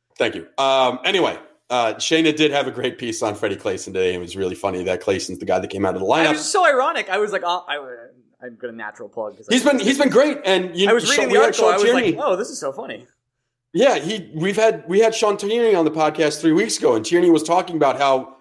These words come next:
Speaker 1: well Claesson was, uh, grading out before his injury, and he came back from his injury and didn't miss a beat.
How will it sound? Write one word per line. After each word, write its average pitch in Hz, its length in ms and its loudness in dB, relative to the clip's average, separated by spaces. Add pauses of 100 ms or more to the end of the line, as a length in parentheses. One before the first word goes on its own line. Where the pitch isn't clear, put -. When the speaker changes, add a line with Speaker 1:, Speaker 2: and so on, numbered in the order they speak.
(140)
Speaker 1:
well 156 420 2
Claesson 151 440 0
was, 123 200 0
uh, 127 200 2
grading 139 400 2
out 156 180 2
before 131 340 0
his 117 160 -2
injury, 117 500 0 (440)
and 135 220 0
he 156 160 -2
came 160 180 -2
back 156 220 0
from 160 100 4
his 151 140 2
injury 165 260 6
and 160 100 6
didn't 165 180 4
miss 156 120 2
a 131 60 -10
beat. 190 340 -4